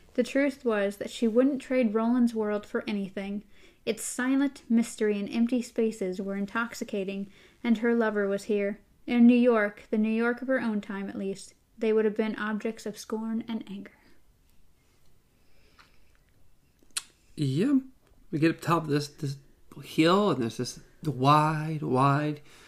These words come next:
Speaker 2: open, beautiful landscape with this very distant, tall city in the great distance.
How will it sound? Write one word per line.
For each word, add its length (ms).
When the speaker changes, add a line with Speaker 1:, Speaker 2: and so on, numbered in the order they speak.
Speaker 2:
open, 480
beautiful 760
landscape 800
with 140
this 200
very 320
distant, 760
tall 580
city 520
in 140
the 100
great 400
distance. 640